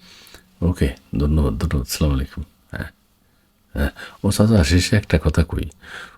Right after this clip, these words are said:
ওই যে কেউ কেউ মানুষে আমারে কয়, "আন্নে চাচার লগে এত কথা কইয়েন না।" আমি কইলাম, "ওমা,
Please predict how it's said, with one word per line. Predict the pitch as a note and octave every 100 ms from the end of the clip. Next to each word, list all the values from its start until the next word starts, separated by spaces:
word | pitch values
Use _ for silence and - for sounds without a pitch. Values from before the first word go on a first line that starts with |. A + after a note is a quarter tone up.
| _ _
ওই | F#2+ A#2
যে | B2 C3 A#2+ -
কেউ | A#2 B2
কেউ | B2+ A#2
মানুষে | F2+ G#2 A#2+
আমারে | G#2+ A2
কয়, | A2+ G#2+ G#2+
"আন্নে | G2+ F#2+
চাচার | F2 F2 D#2
লগে | D#2+ E2+ F2+
এত | D#2+ D2+
কথা | D#2 D2 D2+
কইয়েন | C#2+ C2 C2 -
না।" | - - _ _ _ _ - - G3
আমি | D#3 C#3
কইলাম, | A#2+ A2+ A#2 F#2+
"ওমা, | F2 E2+